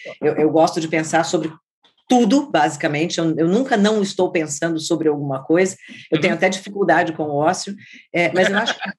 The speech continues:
Speaker 1: basicamente, o que a gente per-, não é? Meu marido fala isso sempre pra mim: "Pelo amor de Deus, contempla, olha o céu,
Speaker 2: É.
Speaker 1: deita nessa rede, fica quieta sem fazer nada."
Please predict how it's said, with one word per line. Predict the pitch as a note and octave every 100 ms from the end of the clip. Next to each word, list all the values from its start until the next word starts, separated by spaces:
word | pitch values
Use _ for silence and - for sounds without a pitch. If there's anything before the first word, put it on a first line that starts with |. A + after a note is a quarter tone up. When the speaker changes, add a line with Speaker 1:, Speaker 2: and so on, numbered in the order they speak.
| F3+
Speaker 1:
basicamente, | C4 D#4+ C#4+ A3+ F#3+ G#3 A#3 G3+
o |
que | F#3
a |
gente | F3+ F3+ F3 -
per-, | F3 F3
não | F#3+ F#3+
é? | A3+ - - _ - - -
Meu | G#3
marido | G#3+ A#3 -
fala | A#3 A3+
isso | A3 -
sempre | A#3 A#3
pra | G#3+
mim: | G#3
"Pelo | B3 B3
amor | A#3 A#3
de | F#3+ F#3
Deus, | F3+ G3 F#3+ D#3+
contempla, | - A3 G3+ G3 G#3+ G3+ E3+ E3
olha | G3+
o | G3+
céu, | - F3+ F#3+ G#3 F#3
Speaker 2:
É. | C#3+
Speaker 1:
deita | A#3+ D4+ D4
nessa | - - A#3+
rede, | G#3 A#3 G3+ F#3
fica | A3+ B3
quieta | B3 B3 A#3
sem | G#3+ G3+
fazer | F#3+ F#3+
nada." | F3 F#3 F#3 D#3+